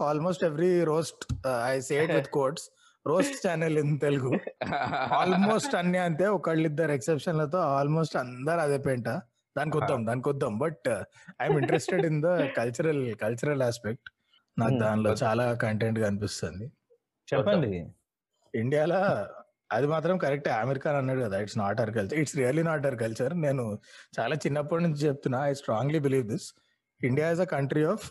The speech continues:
Speaker 1: one point something billion people who can't take a joke. It's not in our,
Speaker 2: <laughs>
Speaker 1: అది లేదు మన కల్చర్. అది నేను క్రిటిసిజం కింద అనట్లే,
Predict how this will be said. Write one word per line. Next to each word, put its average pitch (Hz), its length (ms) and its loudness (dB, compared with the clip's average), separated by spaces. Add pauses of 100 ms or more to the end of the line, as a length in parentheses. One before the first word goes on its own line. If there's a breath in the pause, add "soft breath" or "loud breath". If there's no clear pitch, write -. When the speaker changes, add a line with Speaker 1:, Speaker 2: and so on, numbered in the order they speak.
(140)
Speaker 1:
one 135 120 0
point 151 280 0
something 143 320 0
billion 131 220 2
people 131 320 0
who 156 240 2
can't 127 240 0
take 123 120 0
a 123 100 0
joke. 113 420 -4
It's 131 280 0
not 151 260 2
in 156 100 0
our, 147 300 0
Speaker 2:
<laughs> 135 160 -4
Speaker 1:
అది 143 200 0
లేదు 151 320 2
మన 151 140 0
కల్చర్. 113 360 -2 (300 soft breath)
అది 156 140 0
నేను 185 180 2
క్రిటిసిజం 202 580 2
కింద 196 160 2
అనట్లే, 151 460 0